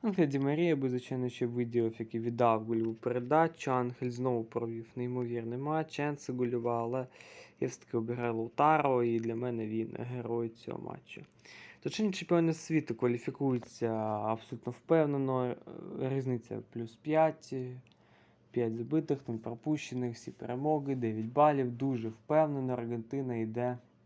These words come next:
до Копа Америка. А до речі, Аргентина — це чинний чемпіон Копа Америка, і аргентинці виглядають дуже солідно, і я вам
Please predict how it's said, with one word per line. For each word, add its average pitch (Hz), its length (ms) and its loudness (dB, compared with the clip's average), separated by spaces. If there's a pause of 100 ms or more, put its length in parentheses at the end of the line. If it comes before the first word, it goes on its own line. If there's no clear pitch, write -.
(800)
до 135 120 -6
Копа 117 320 -4
Америка. 117 500 -8 (560)
А 131 60 -8
до 131 100 0
речі, 147 220 -2
Аргентина — 123 440 -2
це 117 140 -8
чинний 127 340 -4
чемпіон 120 500 -2
Копа 117 360 -6
Америка, 147 520 -2
і 123 140 2
аргентинці 123 800 -4 (2500)
виглядають 143 480 4
дуже 127 320 6
солідно, 143 640 2
і 120 400 2 (1120)
я 131 260 -4
вам 135 80 -8